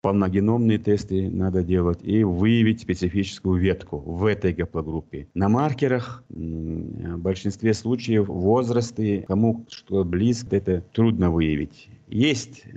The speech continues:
редкие случаи, когда уже большей вероятностью можно предсказать, но это только предсказание. А реально сто процентов доказать, что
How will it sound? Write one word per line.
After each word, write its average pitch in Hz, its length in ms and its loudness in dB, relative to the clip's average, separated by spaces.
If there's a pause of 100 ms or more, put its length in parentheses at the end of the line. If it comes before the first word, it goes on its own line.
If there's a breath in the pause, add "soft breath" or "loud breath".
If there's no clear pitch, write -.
(160)
редкие 113 500 -2
случаи, 95 460 -2
когда 98 380 0
уже 92 460 2
большей 98 480 0
вероятностью 87 640 -6
можно 95 300 -2
предсказать, 131 720 -2
но 98 160 -4
это 110 320 0
только 98 300 -6
предсказание. 98 920 -2
А 95 160 -2
реально 123 440 2
сто 120 180 0
процентов 117 600 0
доказать, 113 500 0
что 92 440 -2